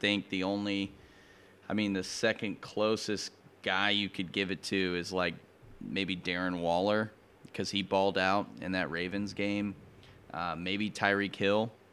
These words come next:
for his one ninety-seven and a touchdown. You gotta give it to the quarterback that made it all possible. The guy ran one in, too. I mean, he had four total touchdowns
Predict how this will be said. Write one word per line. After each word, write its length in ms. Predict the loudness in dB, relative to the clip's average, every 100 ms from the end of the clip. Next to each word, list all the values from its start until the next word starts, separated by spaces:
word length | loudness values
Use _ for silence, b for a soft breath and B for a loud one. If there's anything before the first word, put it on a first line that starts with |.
| -20 -20 -4
for 200 | 0 0
his 180 | 0 0
one 200 | 2 2
ninety-seven 680 | 2 2 0 2 2 2
and 120 | 0 -2
a 40 |
touchdown. 680 | 0 -2 -2 0 0 0 -4 -10 -20 -20 -8
You 160 | -2 4
gotta 240 | 4 4
give 160 | 0 -2
it 80 |
to 100 | -4
the 80 | -6
quarterback 540 | 0 0 2 2 0 0
that 80 |
made 160 | -2 -2
it 60 | -2
all 160 | -4
possible. 480 | -4 -4 -4 -4 -4
The 80 | -2
guy 180 | 0 2
ran 340 | 2 0 0
one 140 | 0 0
in, 200 | 0 0
too. 360 | 0 0 0 0
I 40 |
mean, 140 | 0
he 60 | 0
had 120 | -2
four 220 | -2 -2
total 300 | 0 0 0
touchdowns 680 | 0 -4 -2 -4 -4 -4 -10